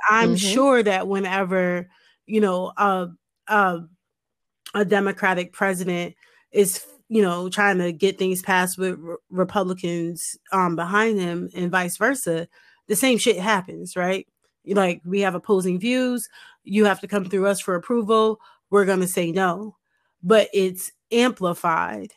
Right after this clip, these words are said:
Speaker 1: when it's a person of color, because it's like, well, damn, this is what we're facing in real life too. Can, can we get something done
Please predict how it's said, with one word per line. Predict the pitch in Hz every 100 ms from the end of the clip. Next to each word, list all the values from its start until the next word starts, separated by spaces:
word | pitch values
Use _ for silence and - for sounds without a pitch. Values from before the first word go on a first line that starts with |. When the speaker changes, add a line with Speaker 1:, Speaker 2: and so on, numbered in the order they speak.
| _
Speaker 1:
when | 202 196
it's | 185 185
a |
person | 185 185 185 160
of | -
color, | 170 165 147 220 - _ _ _ _ _ -
because | 190 220 185
it's | 196 180
like, | 196 190 185 180 190
well, | 202 196
damn, | 220 240 196
this | 190 240
is | 214
what | 196 180
we're | 185
facing | 202 202 202
in | 180
real | 208 247
life | 208 202 190
too. | - 339 254 165 190 - _ _ _ _
Can, | - 254 240 -
can | - 277 240
we | 247
get | 220 226
something | - 240 214 226 190
done | 202 226 196 170